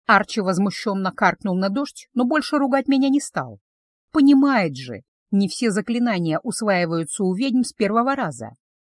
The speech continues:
И то, что вместо легкого грибного дождика я призвала ливень, по сути мелочь. Подождать бы немного, не колдовать. Дать той капле силы, что во мне есть, подрасти.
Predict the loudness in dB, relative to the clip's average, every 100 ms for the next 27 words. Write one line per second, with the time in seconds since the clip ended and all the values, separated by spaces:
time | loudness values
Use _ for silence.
0 | _ _ -6 -4 0 -2 0 -2 0 0
1 | 0 -2 0 0 0 -2 -2 -2 -2 0
2 | 0 0 -2 -4 -4 -2 -2 -2 -4 0
3 | 0 0 -2 -4 -6 -12 _ -4 -2 0
4 | 0 0 0 -4 -10 -20 _ _ _ _
5 | _ _ _ _ _ _ -8 -4 -4 -4
6 | -4 -4 -2 -2 -2 -2 -4 -6 -12 _
7 | _ 2 2 2 0 2 0 -4 -10 _
8 | _ _ _ _ -4 2 2 0 0 0
9 | 2 2 2 -2 -2 -2 -2 -2 -2 0
10 | 2 2 2 -2 -2 -4 -2 -4 -6 -10
11 | -10